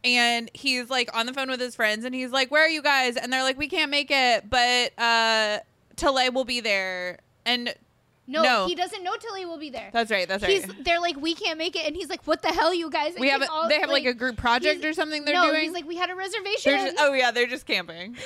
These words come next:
Speaker 2: Yeah. He's like, "We had a reservation. I brought the tent, all this stuff." He's like,
Speaker 1: Yeah,
Speaker 2: "And now
Speaker 1: yeah.
Speaker 2: I'm alone." And he's, like, on the phone and annoyed, and he walks down this dock,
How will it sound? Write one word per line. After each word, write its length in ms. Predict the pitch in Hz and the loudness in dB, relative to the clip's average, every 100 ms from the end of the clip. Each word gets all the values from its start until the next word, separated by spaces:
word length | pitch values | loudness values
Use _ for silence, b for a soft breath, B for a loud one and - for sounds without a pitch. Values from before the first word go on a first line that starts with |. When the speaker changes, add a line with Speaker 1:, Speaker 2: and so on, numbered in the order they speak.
| B - | B -2
Speaker 2:
Yeah. 280 | 359 320 262 B B | 2 2 0 B B
He's 200 | - 349 | -6 -6
like, 100 | 349 | -4
"We 120 | 320 | -6
had 140 | 285 269 | -4 -4
a 40 | |
reservation. 560 | 254 240 262 381 381 302 | -4 -6 -6 -6 -4 -4
I 80 | 254 | -4
brought 240 | 262 254 | -4 -6
the 80 | 285 | -8
tent, 260 | 320 349 - | -8 -10 -8
all 120 | 269 | -8
this 160 | 277 294 | -6 -6
stuff." 160 | 349 | -6
He's 160 | 330 302 | -6 -8
like, 120 | 320 | -4
Speaker 1:
Yeah, 100 | 285 | -2
Speaker 2:
"And 80 | 277 | 0
now 100 | 269 | 0
Speaker 1:
yeah. 40 | 277 | -2
Speaker 2:
I'm 120 | 285 | -4
alone." 340 | 294 339 285 - B B - | -4 -4 -4 -10 B B -6
And 120 | 311 | -4
he's, 140 | 349 | -4
like, 120 | 330 - | -8 -2
on 200 | 277 294 392 | 2 2 0
the 60 | |
phone 320 | - 339 311 294 | 0 0 0 -4
and 120 | 269 | -8
annoyed, 460 | 269 269 277 240 233 | -6 -4 -4 -4 -6
and 120 | 262 285 | -10 -8
he 100 | 277 | -6
walks 300 | 240 233 - | -2 -4 -4
down 200 | 330 320 | -8 -8
this 120 | 320 | -10
dock, 360 | - 240 226 | -2 -2 -2